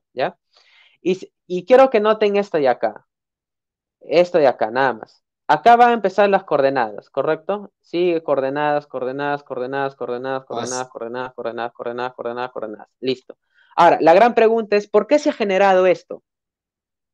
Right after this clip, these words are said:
Speaker 1: Esto se ha generado porque recuerden que cuando nosotros trabajamos, ¿no? El tema de todo lo que es visualización web, trabajamos con t-, tres estándares.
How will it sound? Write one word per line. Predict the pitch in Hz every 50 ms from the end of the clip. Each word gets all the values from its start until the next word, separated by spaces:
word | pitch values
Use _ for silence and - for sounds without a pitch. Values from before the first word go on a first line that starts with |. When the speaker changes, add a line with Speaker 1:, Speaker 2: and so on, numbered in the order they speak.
| _ _ _ _ _ _ _ _ _ _ _ _ _ _ _ _ _ _ _ _ _ _ -
Speaker 1:
Esto | - 220 254 247 - 254
se | 247 262
ha | 240
generado | 240 - 247 226 202 190 196 208 208 202 208 226 233 226 _ -
porque | 175 156 147 143 - -
recuerden | 160 - 143 135 - - 214 214 202 202 214 214 208
que | - 143
cuando | - 139 127 127 131
nosotros | 135 131 131 - 185 185 196 196 -
trabajamos, | 180 165 151 143 139 143 - 160 160 156 156 160 175 185 - _ _ _
¿no? | 131 131 151 185 196 -
El | - 127 123 120
tema | - 156 160 175 175 165 151
de | 139 123
todo | 123 - - 170 180 180 165
lo | 156 147 139 -
que | - 156 147
es | 143 143 - -
visualización | 120 127 127 - 135 131 127 123 - 120 - - 165 165 156
web, | 143 160 170 180 - _ _
trabajamos | - 139 135 131 131 131 - 170 175 180 175 -
con | - 135 131 131
t-, | _ - _
tres | - 165 170 170 -
estándares. | 151 - - 170 160 147 127 117 - - - - _ _